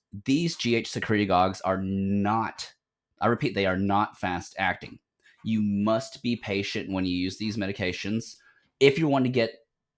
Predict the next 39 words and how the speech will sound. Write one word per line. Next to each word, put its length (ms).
a 200
good 240
substantial 680
amount 280
of 120
efficacy 500
out 220
them. 240
So 120
with 80
that 100
being 120
said, 480
give 240
it 120
at 240
least 800
six-ish 1160
weeks 340
before 360
you 80
start 260
noticing 460
anything. 420
And 140
if 120
you 100
notice 360
something, 460
most 480
likely 280
the 80
first 380
benefit 380
that 180
you 80
will 360
actually 400
appreciate 640